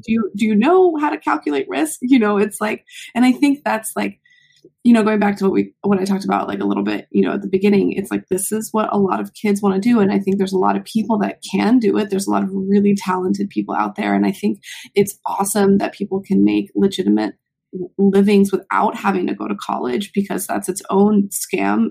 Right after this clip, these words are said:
but it's also, you have to do it for certain things. Like, there's no way I could do what I do without having gone to school. Like, there's just no way.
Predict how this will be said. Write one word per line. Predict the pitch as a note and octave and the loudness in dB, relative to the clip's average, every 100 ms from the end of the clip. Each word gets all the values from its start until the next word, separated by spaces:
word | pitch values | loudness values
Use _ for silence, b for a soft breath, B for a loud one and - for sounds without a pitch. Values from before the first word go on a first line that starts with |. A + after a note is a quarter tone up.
| - | -4
but | G3 G3 | -4 -4
it's | F#3+ | -4
also, | F3+ G3+ G3 - G#3 G3+ _ _ _ _ _ - | -6 -4 -2 -2 -2 -8 _ _ _ _ _ 0
you | G#3 G3+ | 2 4
have | F#3+ G3 | 0 -4
to | - | 0
do | F3+ F3+ | 0 0
it | - | 0
for | F#3 | -4
certain | - D#3+ F3+ | -2 -2 2
things. | G3 F#3+ | 4 4
Like, | F#3+ - B B | 2 -6 B B
there's | - G3+ | 0 4
no | A3 A3 | 4 4
way | G#3+ G3+ | 4 2
I | G3+ - | 2 -2
could | F#3 | -2
do | F#3 F3 | 0 0
what | G2+ | 0
I | - - _ - | -4 -6 _ -10
do | G3 E3 D#3+ | -2 0 2
without | F3+ - - - - | 0 0 -4 -6 -14
having | - G2 A#2 | -10 -6 -4
gone | D2 C#2 | -4 -6
to | |
school. | - - - | -8 -8 -4
Like, | G2 G2 | -4 -2
there's | F3 - | -4 -4
just | - | -2
no | F#3+ - | 0 2
way. | - - - | 0 -2 -6